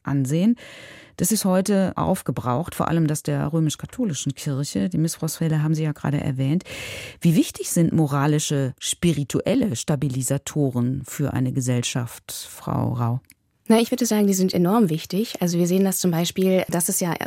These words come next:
Speaker 2: auch so interessant an der religiösen, aber auch säkularen Landschaft in der Bundesrepublik, wie wir sie heute sehen,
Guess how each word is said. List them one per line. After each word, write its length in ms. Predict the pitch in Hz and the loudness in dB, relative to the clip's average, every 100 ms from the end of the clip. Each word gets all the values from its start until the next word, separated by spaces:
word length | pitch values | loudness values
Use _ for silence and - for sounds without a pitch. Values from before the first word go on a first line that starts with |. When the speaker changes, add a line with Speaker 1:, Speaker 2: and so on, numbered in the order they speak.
| 165 160 | -4 -4
Speaker 2:
auch 80 | 165 | -2
so 120 | 175 | 0
interessant 480 | 165 - - 190 202 | 0 0 0 2 2
an 120 | 165 | 2
der 120 | 160 | 2
religiösen, 640 | 160 156 160 175 196 185 160 | 2 0 2 0 2 2 0
aber 200 | 151 147 | -4 -6
auch 180 | - - - | -8 -16 -6
säkularen 800 | 175 - 160 147 185 185 175 - | -6 0 0 2 2 4 4 4
Landschaft 460 | 147 190 - 165 | 0 0 0 -2
in 400 | 160 151 147 147 | 0 2 2 0
der 120 | 147 | -2
Bundesrepublik, 680 | 151 180 - 165 151 156 - | 2 0 0 -6 -4 -4 -2
wie 100 | 151 | -2
wir 120 | 151 | 0
sie 120 | 151 | -2
heute 260 | 147 160 165 | -4 -2 0
sehen, 260 | 160 165 | 2 4